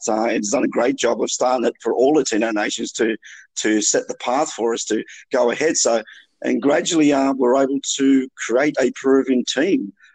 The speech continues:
uh, albeit a lot smaller than what it is now. Uh, but we start, that's how we started through Latin Heat, and we started our own nation. So we're just following the lead as other Latino nations here in, uh, Australia.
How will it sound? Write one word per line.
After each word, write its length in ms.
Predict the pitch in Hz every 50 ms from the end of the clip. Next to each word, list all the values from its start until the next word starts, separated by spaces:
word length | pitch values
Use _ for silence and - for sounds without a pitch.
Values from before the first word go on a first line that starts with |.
| _ -
uh, 220 | - 117 120 117 - -
albeit 560 | 135 147 147 127 127 143 147 151 156 156 - - - -
a 60 | 120
lot 240 | 117 131 139 127 - _ _ _ _
smaller 480 | - - - - 110 113 123 139 151 165
than 160 | 143 139 135
what 160 | 135 143 131
it 100 | 135 123
is 200 | 139 147 135 127
now. 280 | 123 127 143 156 - - - _ _ _ _ _ -
Uh, 320 | - 131 127 131 131 131 123 123
but 160 | 156 143 135
we 60 | 143
start, 320 | - - - - 123 120 117
that's 180 | 147 151 -
how 100 | - 160
we 120 | 165 147 135
started 400 | - - 120 123 139 143 123 107
through 340 | - - 131 127 127 127 - _ _ _ -
Latin 320 | - 123 135 139 - 101
Heat, 240 | 101 - 127 156 -
and 80 | - 135
we 60 | -
started 280 | - - 123 123 120
our 100 | 120 120
own 200 | 123 123 127 123
nation. 340 | 117 123 135 151 - - 113
So 180 | 107 - 110 113
we're 140 | 117 139 135
just 160 | 143 147 -
following 300 | - 143 143 151 147 139
the 80 | 131 127
lead 300 | 123 131 131 147 160 - - - - - - - - -
as 120 | 120 113
other 300 | 123 131 131 139 135 123
Latino 340 | 117 117 117 - 107 107 107
nations 440 | 107 110 110 110 107 - 110 113 -
here 220 | - 120 120 117 113
in, 100 | 113 117
uh, 140 | 117 117 110 _ -
Australia. 400 | 117 - - 123 123 135 131